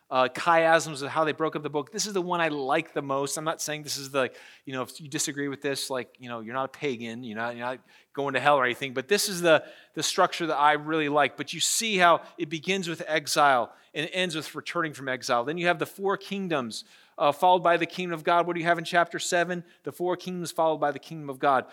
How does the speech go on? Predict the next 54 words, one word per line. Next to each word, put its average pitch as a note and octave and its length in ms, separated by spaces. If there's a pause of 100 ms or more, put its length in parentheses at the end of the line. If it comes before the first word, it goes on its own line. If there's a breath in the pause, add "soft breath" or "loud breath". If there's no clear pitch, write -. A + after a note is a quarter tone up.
(140 loud breath)
Deliver-, F3 420
in F3+ 60
chapter F3+ 380
three, E3+ 200
deliverance E3+ 520
of D#3+ 120
the D#3 60
trusting F3 500
from F3 140
the D#3 80
fiery E3 340
furnace. F3 400 (280 soft breath)
Chapter F3 320
six, - 400 (200 soft breath)
deliverance E3 460
of E3+ 100
the D#3+ 60
trusting E3+ 440
from F3 140
the D#3+ 80
lion's D3+ 400
den. A#2 220 (240 soft breath)
In C#3+ 80
chapters D#3+ 380
four G3 240
and F#3 100
five, F3 260
what F3 100
do F3 60
you F3 60
have? E3+ 180
You E3 100
have D3+ 100
the D3 80
humbling F#3 560
of C#3+ 80
the C#3+ 80
proud D#3 500
king C3+ 380 (320 soft breath)
in C#3+ 160
both C3 200
Nebuchadnezzar D3 640
and B2+ 80
Belshazzar. B2 800 (420 soft breath)
And, E3 200
and E3+ 180
so G3+ 240
you F3+ 200
have A3 220
in G#3 100
chapters G3 440
two A#3 300
through G#3 240
seven, F#3+ 500